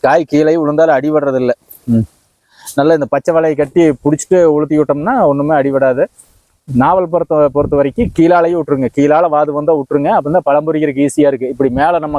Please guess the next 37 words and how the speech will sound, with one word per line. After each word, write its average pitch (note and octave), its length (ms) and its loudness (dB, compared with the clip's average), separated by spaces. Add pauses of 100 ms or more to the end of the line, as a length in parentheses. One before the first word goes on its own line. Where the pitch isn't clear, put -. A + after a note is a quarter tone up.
கவாத்து D3+ 260 0
பண்ணி D#3+ 160 -2
மேல C#3+ 240 2
விட்டா D#3 260 -2
ம-, C3+ 380 -2
நிழலுக்கு D3+ 320 0
ஆகுற C#3+ 200 0
மாதிரி D3+ 300 0 (680)
ஆயிடுது. D3+ 500 2
இப்ப B2+ 180 -4
பாருங்க D#3+ 320 0
மேல C#3+ 280 0
ஃபுல்லா D3+ 380 2
ஈஞ்சு D3+ 340 0
கிடக்குது C#3+ 260 0
காய். C3+ 380 0 (280)
மேல D3 280 2
ஏறி D3 160 2
பொறிக்கிறதுக்கு C#3 420 0
வழி C3 100 0
இல்ல. B2 220 0 (100)
இந்த A#2+ 120 0
மரத்தை D3 280 0
உயரமா C#3+ 340 0
மட்டும் C#3+ 240 -2
விட்டுறாதீங்க. C3+ 480 -2 (400)
வணிக D3+ 240 0
ரீதியா D3 400 0
கட்டாயமா C#3+ 400 -2
எடுபடு. C#3 340 0 (1400)
இது E3 300 2
ஒட்டு D3+ 220 0
மரம் F#3+ 240 0
வச்சாலுமே F3 560 0
அஞ்சு E3 300 2
வருஷத்துல E3+ 340 -2
காய்க்குது. D#3 420 0